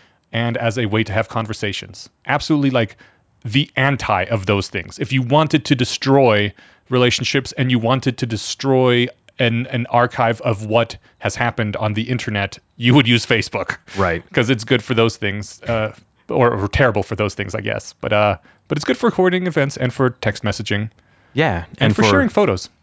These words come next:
Speaker 2: And for Malthusian nightmares.
Speaker 1: And for
Speaker 2: Uh,
Speaker 1: Malthusian nightmares, yeah.
Speaker 2: but, uh, or Malachian nightmares.
Speaker 1: Right, Mal-
Speaker 2: Um,
Speaker 1: well, kind of similar, yeah. But for Malachian mi-, nightmares, you're right.
Speaker 2: Uh,
Speaker 1: I, there, I mean, there's just the opt-out option. I have opted out of Twitter almost entirely.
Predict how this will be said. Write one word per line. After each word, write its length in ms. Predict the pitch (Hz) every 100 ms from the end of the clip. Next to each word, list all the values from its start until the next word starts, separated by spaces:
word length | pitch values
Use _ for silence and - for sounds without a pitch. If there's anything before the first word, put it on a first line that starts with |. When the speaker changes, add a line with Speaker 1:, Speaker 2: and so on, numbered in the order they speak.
| -
Speaker 2:
And 140 | 135
for 220 | 127 113
Malthusian 480 | 107 104 110 98 92
nightmares. 460 | 95 - 78 85 - -
Speaker 1:
And 140 | 156
for 60 | 180
Speaker 2:
Uh, 80 | 170
Speaker 1:
Malthusian 320 | 98 - 156
nightmares, 360 | 151 127 107 -
yeah. 200 | 120 110
Speaker 2:
but, 260 | 110 101 98
uh, 160 | 92 -
or 100 | 117
Malachian 520 | 101 98 92 92 85
nightmares. 480 | 85 85 82 82 - -
Speaker 1:
Right, 240 | 135 107
Mal- 100 | 95
Speaker 2:
Um, 260 | 98 90 87
Speaker 1:
well, 240 | 247 233 - _ _
kind 220 | - 180 196
of 80 | -
similar, 320 | 147 131 127 127
yeah. 260 | 123 117 107 131
But 240 | 156 -
for 100 | 156
Malachian 320 | 143 110 117 104
mi-, 100 | 98
nightmares, 320 | 104 98 98
you're 80 | 117
right. 140 | 101 - -
Speaker 2:
Uh, 40 | 131
Speaker 1:
I, 360 | 135 135 135 -
there, 180 | 107 170 156
I 20 |
mean, 180 | 156 147
there's 180 | 143 147
just 280 | - 156 -
the 140 | 143
opt-out 360 | - 113 104 90
option. 400 | 87 - 92 90 -
I 220 | 117 120
have 180 | 117 120 -
opted 320 | 117 - 120
out 180 | 113 120
of 160 | 110
Twitter 340 | - 123 120 127
almost 340 | 123 127 -
entirely. 560 | 117 - 92 92 101